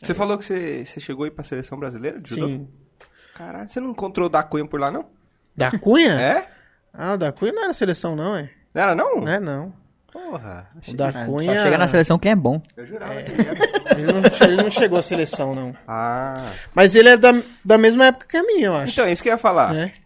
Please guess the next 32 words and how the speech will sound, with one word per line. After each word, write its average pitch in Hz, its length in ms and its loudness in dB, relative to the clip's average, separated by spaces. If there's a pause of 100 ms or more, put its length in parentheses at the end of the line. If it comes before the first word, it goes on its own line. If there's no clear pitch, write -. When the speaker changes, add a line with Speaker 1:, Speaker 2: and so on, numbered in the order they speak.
(280)
Speaker 1:
Ele, 135 320 -4
Speaker 2:
Da 135 80 -6
Speaker 1:
ele 151 100 -4
Speaker 2:
mesma 170 280 -6
Speaker 1:
era 143 140 -2
do 151 100 -2
Speaker 2:
época. 156 40 0
Speaker 1:
judô 180 380 -4
pro 147 360 -4
Speaker 2:
É. - 20 -2
Speaker 1:
ali 143 160 -6
também. 131 320 -8
Speaker 2:
Pode 226 360 6
ser 233 260 4
que 254 100 -6
a 254 60 0
gente 240 280 -4
s-, - 260 -8 (540)
se - 220 -8
encontrou 226 480 0
em 226 60 2
algum 220 220 0
campe-, 240 460 -2
campeonato 190 640 0
estadual, 160 840 2 (180)
Speaker 1:
Aham. 117 140 -12
Speaker 2:
tal, 151 240 -4
mas 143 320 -8 (1500)
na 139 280 0
seleção 202 1080 0
ele 233 240 -8
não, 233 180 -10